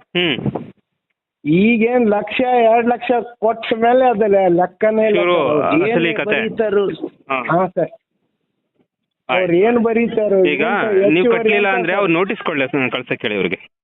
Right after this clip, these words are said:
Speaker 2: ಹ್ಞೂ ರೀ ಸರ್.
Speaker 1: ಬ್ಯಾಂಕಿಂದ,
Speaker 2: ಇಲ್ಲ ರೀ, ಬಂದು
Speaker 1: ಬ್ಯಾಂಕಿಂದ ನೋಟಿಸ್.
Speaker 2: ಮೊನ್ನೆ
Speaker 1: ಹಾ.
Speaker 2: ಒಂದ್ ನಾಲ್ಕು ಜನ ಬಂದಿದ್ರು ಸರ್ ಮನೆ ಹತ್ರ.
Speaker 1: ಹಾ.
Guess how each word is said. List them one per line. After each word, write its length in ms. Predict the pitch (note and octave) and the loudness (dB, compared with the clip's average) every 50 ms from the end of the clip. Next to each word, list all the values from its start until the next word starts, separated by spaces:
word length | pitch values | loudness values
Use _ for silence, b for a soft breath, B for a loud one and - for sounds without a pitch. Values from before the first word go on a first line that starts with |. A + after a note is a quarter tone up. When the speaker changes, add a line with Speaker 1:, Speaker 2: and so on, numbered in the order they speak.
| _ _ _ _ _ - - | _ _ _ _ _ -16 -16
Speaker 2:
ಹ್ಞೂ 380 | - - - - D#3 D#3+ E3+ | -14 -10 -4 -2 0 0 0
ರೀ 160 | E3+ D3+ D3 C3 | 0 -2 -2 -4
ಸರ್. 260 | - - A2 A#2 B2 | -6 -8 -4 -4 -4
Speaker 1:
ಬ್ಯಾಂಕಿಂದ, 420 | C3+ C3+ E3 G#3+ C#4 D4 D4+ C#4 | -4 -2 -4 -2 -2 -2 0 0
Speaker 2:
ಇಲ್ಲ 140 | A#3+ A#3 F#3+ | 0 -2 -2
ರೀ, 60 | C3+ | -2
ಬಂದು 560 | G3 A#3+ C4 B3+ B3 A3+ A#3 B3+ C#4 C4+ B3+ | -4 -4 -4 -2 -2 0 2 2 2 2 2
Speaker 1:
ಬ್ಯಾಂಕಿಂದ 260 | - C#3 D#3+ F#3 F3 D3+ | 0 0 -2 -2 -2 -2
ನೋಟಿಸ್. 200 | B2+ B2 - E3+ | -2 -2 -2 -2
Speaker 2:
ಮೊನ್ನೆ 180 | F#3+ G#3+ B3 | -2 0 -2
Speaker 1:
ಹಾ. 180 | A#3+ A3 G3+ F#3+ | -2 0 0 0
Speaker 2:
ಒಂದ್ 300 | G3 G3 G3+ G3+ F#3+ E3+ | 0 2 2 0 2 2
ನಾಲ್ಕು 320 | F3 F#3 G#3 A3 A3 F#3+ | 2 2 0 0 -2 -2
ಜನ 160 | F3+ G#3+ A3 A#3 | -2 -2 -2 0
ಬಂದಿದ್ರು 440 | A3 G#3+ A3+ A3+ A3+ A3+ G3 A3 F#3+ | 0 0 2 2 2 2 0 0 -2
ಸರ್ 220 | - F#3 F3 D#3 | 0 -2 0 2
ಮನೆ 240 | D3+ D3+ E3 F3+ F#3+ | 2 2 4 4 2
ಹತ್ರ. 240 | F#3+ F3 - - C3+ B2+ A#2 - - _ - - | 2 0 -2 -2 -4 -2 -4 -6 -8 _ -14 -12
Speaker 1:
ಹಾ. 180 | C3 C3 A#2 | -8 -6 -6